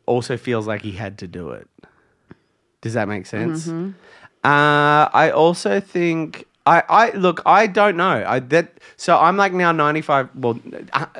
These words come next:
Speaker 1: ninety-nine percent sure
Speaker 2: Mm.
Speaker 1: that he killed him.
Speaker 2: Mm-hmm.
Speaker 1: Uh, but I really don't know where it falls on the first, second, third
Speaker 2: Yeah, and what
Speaker 1: manslaughter.
Speaker 2: did Velma and the alcoholic brother have to do with it?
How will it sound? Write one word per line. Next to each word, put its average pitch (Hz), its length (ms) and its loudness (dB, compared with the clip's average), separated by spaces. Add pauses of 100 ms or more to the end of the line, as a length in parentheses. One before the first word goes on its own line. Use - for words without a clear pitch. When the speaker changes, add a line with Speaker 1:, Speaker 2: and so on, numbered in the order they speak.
Speaker 1:
ninety-nine 156 680 -2
percent 120 300 -10
sure 113 160 -6
Speaker 2:
Mm. 110 40 -10
Speaker 1:
that 107 120 -6
he 110 80 -10
killed 120 360 -6
him. 233 320 -4
Speaker 2:
Mm-hmm. 165 280 -10 (920)
Speaker 1:
Uh, 135 120 0
but 135 260 2
I 131 120 2
really 139 680 2
don't 131 400 0
know 117 680 0
where 113 360 -2
it - 120 -10
falls 107 340 -6
on 104 100 -10
the 101 60 -10
first, 104 320 -12
second, 98 360 -14
third 95 360 -12
Speaker 2:
Yeah, 214 300 0
and 214 120 0
what 226 180 0
Speaker 1:
manslaughter. 269 160 -6
Speaker 2:
did 185 120 -8
Velma 185 540 0 (140)
and 165 220 -4
the 170 100 -4
alcoholic 165 580 -6
brother 143 260 -2
have 156 340 -8
to 156 100 -14
do 156 200 -6
with 143 180 -6
it? - 200 -14